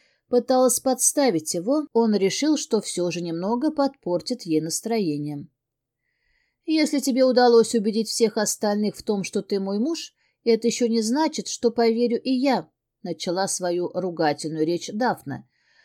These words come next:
Но тут вспомнила, зачем вообще пришла снимать стресс. «И, кстати, раз уж я тебя нашла, потрудись объяснить, что ты делал в моем кабинете. Сегодня на ковре я нашла грязные следы мужской обуви.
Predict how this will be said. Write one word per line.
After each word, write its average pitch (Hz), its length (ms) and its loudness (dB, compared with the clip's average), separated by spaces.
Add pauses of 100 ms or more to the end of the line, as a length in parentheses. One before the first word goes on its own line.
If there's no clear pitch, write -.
(180)
Но 302 120 0
тут 349 220 0
вспомнила, 254 580 4
зачем 254 440 0
вообще 277 420 0
пришла 170 460 -4
снимать 196 420 -4
стресс. - 500 -2 (480)
«И, 196 100 -4
кстати, 156 680 0
раз 208 320 -2
уж - 220 -4
я 202 180 0
тебя 175 300 0
нашла, 262 580 -2
потрудись 233 540 0
объяснить, 233 580 -2 (220)
что 269 300 2
ты 262 160 2
делал 247 360 6
в 226 40 0
моем 247 320 2
кабинете. 220 680 0 (540)
Сегодня 226 480 4
на 185 120 0
ковре 165 380 0
я 220 80 0
нашла 196 360 -2
грязные 190 460 0
следы 185 340 0
мужской 214 400 2 (100)
обуви. 165 500 -2